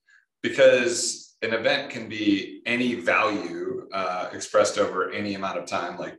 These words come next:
infinite amount of time, instant, whatever,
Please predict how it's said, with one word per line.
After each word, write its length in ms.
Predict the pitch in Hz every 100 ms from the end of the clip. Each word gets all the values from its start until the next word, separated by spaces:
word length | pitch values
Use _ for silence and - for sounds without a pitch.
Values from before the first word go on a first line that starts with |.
| -
infinite 280 | 95 87 85
amount 200 | 82 82
of 80 | -
time, 400 | 90 87 85 82 _ -
instant, 440 | 87 - 85 82 -
whatever, 500 | 85 87 85 85